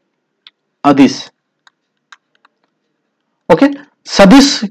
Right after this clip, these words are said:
हमारा क्या हो गया, जिसमें वेग का, जिसमें हमको दिशा का अंतर पड़ता है। ठीक है, सदिश, तो इसमें क्या होता है, विस्थापन बटे समय हो जाता है। ठीक है, विस्थापन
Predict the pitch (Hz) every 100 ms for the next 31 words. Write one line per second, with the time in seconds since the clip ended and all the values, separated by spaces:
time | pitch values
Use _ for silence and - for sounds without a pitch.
0 | - - 185 180 190 190 160 160 208 -
1 | - _ _ _ _ _ _ _ _ 143
2 | 160 180 269 220 - 151 135 160 247 240
3 | - 151 139 - - _ _ - 151 151
4 | 208 240 240 147 151 190 147 151 - 233
5 | 190 160 156 123 - 107 107 104 101 226
6 | 220 - _ _ _ _ _ - - _
7 | _ - - 123 117 - - _ _ _
8 | _ _ _ _ - 233 233 180 196 240
9 | 240 226 226 226 160 180 - - 185 247
10 | 233 185 165 160 131 117 110 107 - 123
11 | 120 _ _ _ _ _ _ _ _ _
12 | _ _ _ _ _ _ _ _ _ _
13 | _ - - _ - 175 - 147 131 135
14 | - - 120 110 175